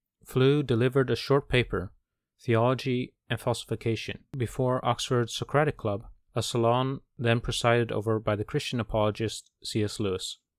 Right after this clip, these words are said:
Flew argued that theological utterances about God's nature, presence, power, or goodness are meaningless because there is no conceivable evidence that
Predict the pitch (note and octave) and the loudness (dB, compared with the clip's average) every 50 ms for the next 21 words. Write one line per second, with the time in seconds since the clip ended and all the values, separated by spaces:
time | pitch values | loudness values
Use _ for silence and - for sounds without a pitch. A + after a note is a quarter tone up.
0 | _ _ _ _ _ _ _ - - D3 D#3+ E3+ C3+ B2 C3 B2+ B2+ B2+ B2+ A#2 | _ _ _ _ _ _ _ -4 0 2 4 4 6 6 4 4 4 2 2 2
1 | A#2+ A2+ A2+ - - - - _ - - - B2+ B2 A#2 A2+ A2+ B2 - - - | 4 2 2 2 -2 -14 -18 _ -12 -4 -2 0 2 4 4 2 2 0 -2 -4
2 | B2+ - - B2+ - - C3 A#2+ G#2+ G#2+ G#2+ - - A2 A2 A2+ - - - - | -2 0 0 0 -2 -2 -2 -2 -2 -2 -4 -4 -4 -4 -4 -4 -6 -8 -8 -10
3 | _ - - G#2+ - A2+ G#2+ G#2+ - A#2+ A2 G#2+ G#2+ - - - A#2+ B2+ C3+ - | _ -10 -4 0 2 2 2 2 2 0 0 0 0 -2 -4 -4 -2 -2 -2 -2
4 | - C#3 C3+ C3 B2 - - A#2+ A2+ G#2+ - A#2+ A2+ A2+ A2+ - - - A#2+ A2+ | 0 2 2 2 0 -2 -2 0 0 0 0 -2 -2 -2 -4 -6 -6 -4 -2 0
5 | A2 A2 G#2+ A2 A2+ - _ _ _ _ _ - A#2 G#2+ G#2 B2+ C#3+ C3 A2+ F#2+ | 0 2 0 -2 -4 -8 _ _ _ _ _ -8 -4 0 4 4 4 4 2 -4
6 | G#2 G#2 - - - - _ _ _ _ - A#2 A2+ B2 D#3 E3 C3 G#2+ F#2+ F#2+ | -4 -6 -6 -10 -10 -14 _ _ _ _ -2 0 2 2 2 2 2 0 0 -2
7 | F#2+ - - - - A2 - A#2 A2 A2 - - A#2 A2+ A2+ A2 G#2 - - G#2+ | -2 -4 -6 -6 -4 -2 0 0 0 0 0 0 0 2 2 2 0 -2 -4 -4
8 | G#2+ A2 - - A2+ - - G#2 F#2+ G#2 G#2+ G#2 G#2+ - - G#2 G2 G#2+ G#2 G#2 | -4 -4 -4 -4 -6 -4 -4 -6 -4 -4 -2 -2 -2 -4 -4 -6 -6 -6 -6 -6
9 | G#2+ A#2 - - - - - A2 G2 | -6 -8 -10 -12 -12 -8 -6 -6 -6